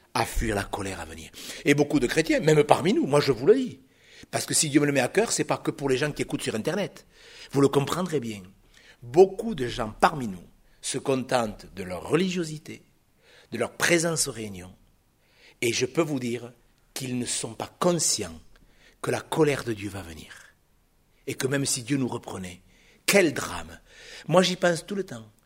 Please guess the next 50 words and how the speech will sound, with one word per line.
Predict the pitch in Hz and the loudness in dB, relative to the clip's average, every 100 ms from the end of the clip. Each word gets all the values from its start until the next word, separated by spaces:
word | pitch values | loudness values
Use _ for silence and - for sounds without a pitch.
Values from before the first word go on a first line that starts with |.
| _ _ _ _ - | _ _ _ _ -2
Aux | 135 | 2
gens | 127 143 156 | 4 4 4
qui | 151 147 | 4 2
ont | |
chanté | 135 143 147 139 | 2 0 -4 -4
ces | - | -4
cantiques, | 143 135 - 123 - - | -4 -6 -8 -14 -14 -20
qui | - 139 | -8 -4
ont | |
écouté | 131 131 127 | -4 -4 -2
des | 120 | -2
prédications | - 123 - 120 - 110 | 0 0 0 0 -2 -6
comme | 107 | -6
celle-ci, | 107 101 - - - - _ _ _ - | -8 -8 -10 -14 -18 -20 _ _ _ -14
et | 113 | -10
qui | - | -4
sont | 127 | -2
partis | 123 131 - | 2 0 0
en | 117 | -2
enfer, | 113 123 127 | -2 -4 -4
on | |
en | 123 | -2
parlera | 113 131 120 | 0 2 2
dimanche, | 113 113 123 127 | 0 -2 -4 -4
vous | |
connaissez | - 117 110 | -4 -2 0
la | 127 | -2
parabole | 117 117 113 120 143 151 - - - | -2 -2 0 2 2 0 -6 -20 -4
de | 117 | 2
Lazare | 123 110 127 127 | 4 4 2 2
et | |
du | 117 | 0
mauvais | 117 113 | 0 0
riche. | 110 110 107 - - _ _ _ _ _ _ _ _ - | -2 -4 -8 -12 -20 _ _ _ _ _ _ _ _ -6
Les | 113 127 | 2 4
gens | 131 131 | 4 0
qui | 123 | 2
ne | 117 | 0
prennent | - - 156 165 | 2 4 6 6
pas | 160 | 6
au | 147 | 6
sérieux, | - 123 110 110 131 - - - - | 6 0 -6 -8 -10 -12 -20 -18 -6
et | 123 | -4
qui | 131 | -2
se | 127 | -4
permettent | - 131 131 | -2 0 0
de | 110 | -2
rigoler | 131 135 135 131 | -4 2 4 4
avec | 120 113 | 0 -4
ça. | - 117 | -4 -6